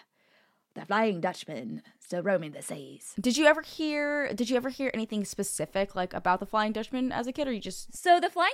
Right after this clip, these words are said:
Speaker 1: Dutchman I had always heard was, like, a ghost ship, but, you know, a lot of the tales about, like, sailors seeing them are just basically, like,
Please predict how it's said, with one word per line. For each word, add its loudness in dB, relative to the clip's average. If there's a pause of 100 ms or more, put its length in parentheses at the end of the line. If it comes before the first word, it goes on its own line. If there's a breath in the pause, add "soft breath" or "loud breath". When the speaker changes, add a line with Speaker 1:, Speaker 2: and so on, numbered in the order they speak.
Speaker 1:
Dutchman 0
I 4
had 2
always -2
heard -8
was, -4
like, -2
a 0
ghost 0
ship, -2
but, 2
you 2
know, 2
a 2
lot 4
of -4
the -8
tales -4
about, -2
like, -2
sailors -2
seeing -2
them -2
are -2
just -8
basically, -4
like, -2